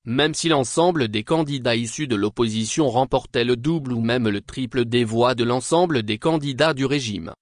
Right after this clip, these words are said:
le régime gardera la majorité des sièges.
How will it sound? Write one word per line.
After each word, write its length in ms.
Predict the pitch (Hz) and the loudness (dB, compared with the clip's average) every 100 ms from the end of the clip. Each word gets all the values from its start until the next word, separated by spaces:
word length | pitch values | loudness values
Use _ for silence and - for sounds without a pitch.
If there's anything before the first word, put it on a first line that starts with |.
| _ | _
le 140 | - 135 | 2 4
régime 460 | 120 101 101 123 | 4 0 -2 -2
gardera 500 | 120 123 120 110 120 | 0 -2 0 2 4
la 160 | 120 113 | 4 2
majorité 680 | 120 156 151 143 139 135 113 | 2 0 0 -2 -2 -2 -2
des 140 | 101 | -2
sièges. 480 | - 110 90 85 | -4 -6 -6 -10